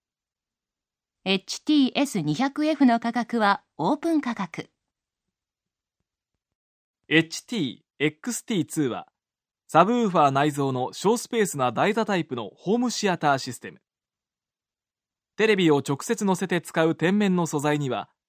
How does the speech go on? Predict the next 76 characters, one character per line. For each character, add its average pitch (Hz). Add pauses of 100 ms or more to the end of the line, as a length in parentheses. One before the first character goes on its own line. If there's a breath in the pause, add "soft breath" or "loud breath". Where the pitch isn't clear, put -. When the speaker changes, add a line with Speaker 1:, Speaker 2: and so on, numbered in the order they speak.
Speaker 2:
ガ 135
ラ 226
ス -
天 240
板 165
を 110
採 135
用 131
し 120
ま 107
し -
た。 - (2000)
付 143
属 247
の 214
エ 143
イ 147
チ 247
デ 233
ィ 240
ー -
エ -
ム 214
ア 214
イ 202
ケ 214
ー 185
ブ 151
ル 131
一 151
本 120
で、 101 (380)
エ 175
ー 190
ア -
ー 190
ル 185
シ 175
ー -
対 147
応 143
の 139
エ 131
イ 131
チ -
デ 220
ィ 226
ー 220
エ 214
ム 208
ア 196
イ 190
端 185
子 143
を 131
備 143
え 135
る 127
テ 165
レ 160
ビ 135
と 117
接 127
続 -
可 131
能 117
で、 - (840)
テ 220
レ 214
ビ 180
の 156
リ 143
モ 151
コ 156
ン 143
で 127